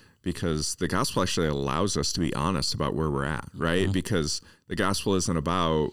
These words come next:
Speaker 1: "Well, I've been able to earn this because I've done this thing."
Speaker 2: Right.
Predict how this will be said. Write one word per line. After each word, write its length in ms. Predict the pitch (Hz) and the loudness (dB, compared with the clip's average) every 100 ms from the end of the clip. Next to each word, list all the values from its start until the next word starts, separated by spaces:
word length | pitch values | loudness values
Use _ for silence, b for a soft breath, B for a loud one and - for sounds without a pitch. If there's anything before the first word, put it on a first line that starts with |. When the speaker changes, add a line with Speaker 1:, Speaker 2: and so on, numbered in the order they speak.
| - | -2
Speaker 1:
"Well, 200 | 90 82 | 0 2
I've 120 | 82 | 2
been 120 | 90 | 2
able 160 | 82 71 | 0 0
to 100 | - | -2
earn 300 | 85 85 80 | 0 2 2
this 280 | 73 73 76 | 0 0 -2
because 340 | - 80 78 73 | -4 -4 -2 -2
I've 140 | 71 | -2
done 200 | - 71 | -2 -2
this 180 | 67 - | 0 -2
thing." 480 | 87 85 76 67 76 - | 0 2 2 0 -4 -4
Speaker 2:
Right. 240 | 80 | -4